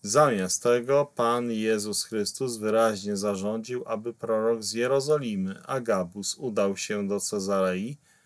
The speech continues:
aby wygłosić to proroctwo. To widzimy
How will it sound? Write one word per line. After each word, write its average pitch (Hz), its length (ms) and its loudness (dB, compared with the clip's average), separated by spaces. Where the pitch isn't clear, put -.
aby 127 340 2
wygłosić 110 760 -2
to 87 440 -4
proroctwo. 113 840 2
To 120 140 -2
widzimy 104 600 -2